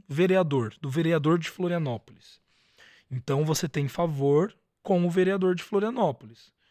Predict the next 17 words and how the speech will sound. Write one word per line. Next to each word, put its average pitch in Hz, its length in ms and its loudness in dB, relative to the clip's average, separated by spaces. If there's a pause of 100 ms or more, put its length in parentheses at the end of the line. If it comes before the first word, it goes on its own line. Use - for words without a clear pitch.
(220)
Tudo 240 240 -2
aquilo 196 260 -2
que - 120 -6
você 160 240 -4
precisa 151 380 -6
de 131 120 -6
resolução 139 500 -2
de 135 100 -4
documentos, 139 840 -2
de 123 140 -8
coisas 143 320 -4
que - 140 -10
o - 20 -4
vereador 139 480 0
pode 135 260 -6
te - 120 -8
ajudar, 123 520 -4